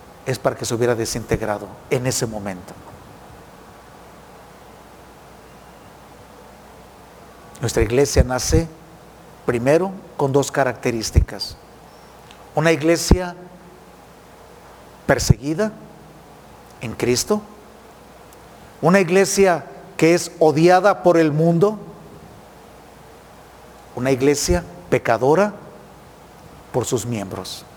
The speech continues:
Y sigue así. ¿Por qué entonces el escándalo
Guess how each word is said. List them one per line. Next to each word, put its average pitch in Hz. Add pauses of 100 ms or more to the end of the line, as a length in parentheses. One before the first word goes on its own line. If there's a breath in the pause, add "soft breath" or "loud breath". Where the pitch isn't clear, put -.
(2000)
Y -
sigue 170
así. 220 (1500)
¿Por 170
qué 190
entonces 185
el 147
escándalo 139